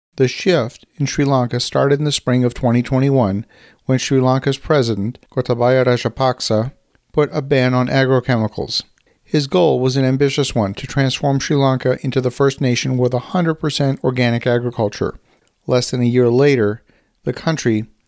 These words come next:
is left in economic ruin with a supply shortage crisis as a result.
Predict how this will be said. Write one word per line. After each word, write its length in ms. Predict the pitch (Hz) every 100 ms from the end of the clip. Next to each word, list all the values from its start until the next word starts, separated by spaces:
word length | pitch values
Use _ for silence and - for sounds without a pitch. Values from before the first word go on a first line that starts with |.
| -
is 160 | 127 127
left 260 | 127 -
in 160 | 123 123
economic 540 | 123 139 127 120 113
ruin 360 | 139 131 131 123
with 120 | 117
a 60 | 110
supply 400 | 113 - 120 123
shortage 400 | - 113 113 -
crisis 420 | 113 113 117 120
as 180 | 113 113
a 60 |
result. 580 | 104 107 123 117 110